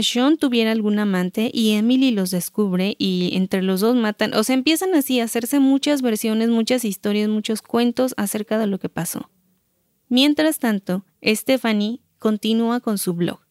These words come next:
Ella va dan-, va como actualizando las noticias como si fuera un diario, o sea, se convierte como un tipo diario, de, pero me refiero a un periódico, en donde va poniendo toda la historia y cómo se va desarrollando la investigación. Entonces, en este blog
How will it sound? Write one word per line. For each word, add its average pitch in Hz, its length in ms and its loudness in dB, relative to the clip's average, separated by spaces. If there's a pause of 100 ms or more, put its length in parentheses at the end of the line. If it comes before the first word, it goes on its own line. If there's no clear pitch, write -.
(160)
Ella 254 380 2 (420)
va 220 320 0
dan-, 233 400 0
va 226 180 0
como 254 280 0
actualizando 214 760 -2
las 240 180 0
noticias 202 540 -2
como 202 180 0
si 208 100 -4
fuera 226 280 0
un 254 220 2
diario, 233 400 0
o 262 40 -2
sea, 196 140 -4
se 220 100 -6
convierte 208 420 -2
como 208 200 -2
un 208 160 -2
tipo 233 340 -2
diario, 226 460 0
de, 190 160 -4
pero 190 240 -2
me 190 100 0
refiero 208 300 -2
a - 20 0
un 226 60 -4
periódico, 220 640 -2 (800)
en 233 200 2
donde 240 240 4
va 240 160 0
poniendo 262 460 2
toda 247 240 2
la 247 100 2
historia 247 500 0
y 247 120 -2
cómo 247 240 2
se 254 100 -2
va 220 140 0
desarrollando 202 560 0
la 208 80 0
investigación. 175 680 -4 (100)
Entonces, 226 640 0
en 214 160 0
este 240 240 0
blog 220 320 0